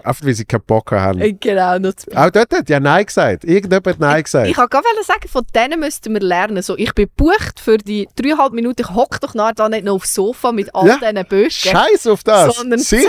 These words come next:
Speaker 2: zack.
Speaker 1: nicht.
Speaker 2: Und ich finde es auch nach einer Stunde achtunddreißig mit dem Joel, also sorry.
Speaker 1: Richtig.
Speaker 2: Jetzt habe ich es gesehen.
Speaker 1: Genau.
Speaker 2: Nein, es war mega cool gewesen.
Speaker 1: Ja, vielen, vielen Dank. Äh, bist, bist du gekommen? Äh, ich habe mir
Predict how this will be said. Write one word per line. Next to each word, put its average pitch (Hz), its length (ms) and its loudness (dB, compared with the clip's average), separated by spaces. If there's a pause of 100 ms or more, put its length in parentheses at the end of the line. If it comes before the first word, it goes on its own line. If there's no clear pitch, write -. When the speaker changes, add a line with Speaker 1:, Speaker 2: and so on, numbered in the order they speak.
(140)
Speaker 2:
zack. 254 80 -6
Speaker 1:
nicht. 254 380 -2 (200)
Speaker 2:
Und 247 180 2
ich 294 160 0
finde 262 300 -4
es - 100 -6
auch 226 240 2
nach 208 240 -6
einer 208 240 0
Stunde 226 460 -4
achtunddreißig 208 840 -4
mit 202 240 -2
dem 190 100 -6
Joel, 185 420 0
also 180 260 -4
sorry. 175 540 -6 (160)
Speaker 1:
Richtig. 131 500 0 (100)
Speaker 2:
Jetzt - 220 -4
habe 190 180 -6
ich 190 100 -8
es - 60 -18
gesehen. 165 340 -8 (100)
Speaker 1:
Genau. 160 180 4
Speaker 2:
Nein, 220 320 0 (180)
es 220 160 -8
war 240 80 -6
mega 240 200 -4 (120)
cool 262 180 -6
gewesen. - 340 -8 (180)
Speaker 1:
Ja, 110 220 0
vielen, 135 320 -2
vielen 131 280 -2
Dank. 120 480 0 (380)
Äh, 104 500 0 (180)
bist, - 240 -8
bist 107 160 -6
du 104 80 -6
gekommen? 120 380 -2 (140)
Äh, 101 260 -2 (180)
ich 101 200 -6
habe 92 360 -2 (420)
mir 101 400 0